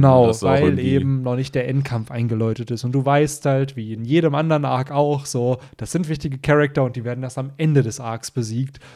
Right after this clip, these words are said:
Speaker 1: Und gerade bei Drake und Hawkins, Hawkins haben wir ja nur einmal kurz kämpfen gesehen,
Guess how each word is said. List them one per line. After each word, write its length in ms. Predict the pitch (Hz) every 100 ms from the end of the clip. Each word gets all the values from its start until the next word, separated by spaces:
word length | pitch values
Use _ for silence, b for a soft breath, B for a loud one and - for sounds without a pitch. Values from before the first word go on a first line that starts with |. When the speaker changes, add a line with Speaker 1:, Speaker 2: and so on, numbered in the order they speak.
| B
Speaker 1:
Und 380 | 127 120 123 120
gerade 260 | 131 147 143
bei 140 | 131
Drake 340 | 120 127 135
und 160 | 139 -
Hawkins, 560 | 127 139 143 143 143 - _
Hawkins 340 | 123 127 135 131
haben 140 | 123
wir 60 | 123
ja 40 |
nur 180 | 120 120
einmal 240 | 135 139
kurz 340 | 135 - 175 -
kämpfen 380 | 170 180 - 180
gesehen, 340 | 165 175 160